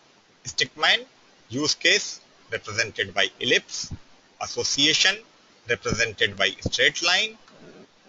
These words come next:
system boundary represented by a rectangle, generalization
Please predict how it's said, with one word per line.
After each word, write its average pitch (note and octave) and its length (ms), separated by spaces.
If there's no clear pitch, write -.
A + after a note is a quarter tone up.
system D#3+ 440
boundary F#3 540
represented A2+ 600
by G2 100
a G2 140
rectangle, D#3+ 640
generalization C3 920